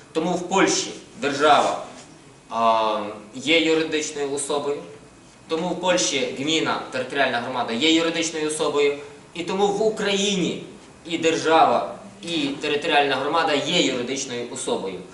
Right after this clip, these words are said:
Справа в тому, що дійсно, згідно з Цивільним кодексом в Україні,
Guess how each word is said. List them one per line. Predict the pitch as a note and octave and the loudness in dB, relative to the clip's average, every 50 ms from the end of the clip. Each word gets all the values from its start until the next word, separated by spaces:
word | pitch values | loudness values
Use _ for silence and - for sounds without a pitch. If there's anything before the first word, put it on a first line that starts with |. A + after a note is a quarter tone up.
| - - - | -20 -18 -18
Справа | - - D#3 F#3 F#3+ F3 E3+ | -12 -4 0 2 4 4 4
в | D3+ - | 4 2
тому, | - F3+ E3 - - | 2 2 2 2 2
що | - - - C3 | -2 -6 -6 -8
дійсно, | A#2 C#3+ F3 F#3 F3+ - F3 F3 F#3 F#3+ - - - - - - | -6 -6 -6 -6 -6 -4 -4 -2 -2 -4 -4 -8 -14 -16 -16 -12
згідно | C3 D#3+ F3+ E3 D#3+ | -8 -8 -6 -4 -4
з | D#3 - | -4 -4
Цивільним | - D#3+ D#3+ E3 F3+ E3 D3+ C#3 B2+ - | -6 -6 -8 -6 -6 -6 -6 -6 -4 -2
кодексом | D3+ D3 C3+ B2+ B2 - - B2+ B2 | -2 -2 -2 -2 -6 -8 -8 -8 -6
в | D3 | -6
Україні, | E3 D#3 E3+ D#3+ C3+ B2 A#2+ A#2+ A#2+ B2 D3 - | -6 -4 -2 -2 -2 -2 -2 -4 -6 -6 -8 -8